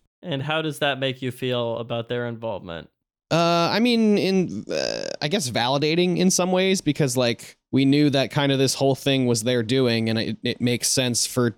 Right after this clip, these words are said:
Speaker 2: like, at least some part of Tavor's, uh, expeditions all over the world to also be connected to them somehow. So I'm, you know, it, it just kinda makes sense to me.
Speaker 1: Josh,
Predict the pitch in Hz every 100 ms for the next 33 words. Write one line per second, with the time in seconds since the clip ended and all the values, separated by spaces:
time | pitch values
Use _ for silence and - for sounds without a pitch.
0 | _ 90 117 107 - 123 110 123 - 120
1 | 120 - 117 113 - 113 113 113 113 92
2 | - - _ _ - 113 110 113 - 117
3 | - 123 113 107 117 110 113 107 - -
4 | _ - 110 117 113 107 110 113 113 110
5 | - - 107 113 - 117 110 107 107 101
6 | 120 101 120 104 107 110 - 101 110 95
7 | 101 - 107 117 113 110 101 110 92 -
8 | - 120 117 113 - 117 104 101 - 92
9 | - - - _ - - 80 60 _ _
10 | _ - 208 208 196